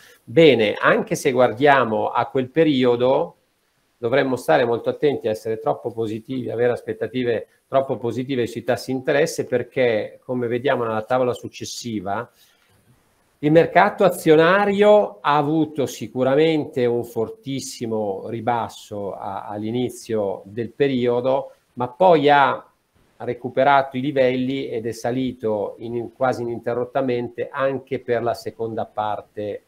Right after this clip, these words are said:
del, del, del picco di inflazione. Alla tavola successiva vediamo come non è stato invece così per il mercato obbligazionario. Qui vediamo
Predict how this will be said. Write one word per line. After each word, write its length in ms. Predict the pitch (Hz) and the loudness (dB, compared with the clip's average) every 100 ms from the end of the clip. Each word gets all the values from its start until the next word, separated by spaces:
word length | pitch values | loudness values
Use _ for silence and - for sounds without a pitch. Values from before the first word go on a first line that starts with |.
| 98 | _
del, 540 | 101 101 101 98 95 - _ _ _ | -10 -8 -6 -6 -10 -12 _ _ _
del, 680 | 98 101 101 101 98 98 95 | -6 -4 -2 -2 -2 -4 -4
del 200 | 107 - | -6 -6
picco 680 | - 117 - - 107 98 | -8 -10 -10 -2 0 0
di 160 | 95 104 | -4 -4
inflazione. 960 | 101 - 104 - 110 98 90 95 127 - _ _ _ _ _ _ | -6 -6 -10 -8 -6 -4 -4 -6 -8 -10 _ _ _ _ _ _
Alla 240 | 131 127 | -2 -2
tavola 320 | 127 185 175 127 | 4 4 6 4
successiva 640 | 160 - 185 - 180 190 | 0 -6 -8 -2 2 4
vediamo 480 | 151 139 147 131 123 | 2 4 4 4 0
come 360 | - 160 123 | 4 4 4
non 240 | 113 156 202 | 2 2 2
è 120 | 185 | 0
stato 520 | - - 156 135 - | -2 0 2 2 -2
invece 520 | 113 117 143 123 - | -6 2 2 2 -6
così 580 | - 131 117 131 147 147 - | -6 -6 -4 -2 -2 -4 -2
per 480 | 120 123 113 113 - _ _ | 2 2 0 -6 -12 _ _
il 100 | - | -12
mercato 560 | 113 117 113 139 135 117 | -6 -6 0 0 2 -2
obbligazionario. 1300 | 107 113 113 - 135 127 110 107 104 123 147 151 - _ _ | -4 -2 -4 -4 -4 -2 -2 -4 -4 0 0 -2 -8 _ _
Qui 360 | 143 135 123 - | -4 -2 -4 -8
vediamo 600 | 107 113 127 110 98 95 | -12 -2 0 0 -6 -8